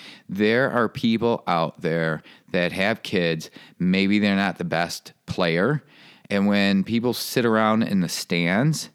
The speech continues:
and they moan and groan because your kid is coming up to bat,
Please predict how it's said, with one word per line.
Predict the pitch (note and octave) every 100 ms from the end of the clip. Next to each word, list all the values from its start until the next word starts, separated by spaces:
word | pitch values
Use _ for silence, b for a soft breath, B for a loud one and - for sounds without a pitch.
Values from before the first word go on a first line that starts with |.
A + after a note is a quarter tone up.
| b -
and | G2
they | F#2+ F2+
moan | F2 F2 F#2
and | G#2 F2
groan | F2 F2+ G#2+
because | A2 G#2 G2 F2 D#2
your | E2+ F#2 F#2
kid | - G#2+ G#2+
is | G2+
coming | - G#2 F#2+ F2+
up | F2+ -
to | D#2
bat, | D2 D2 F#2+ -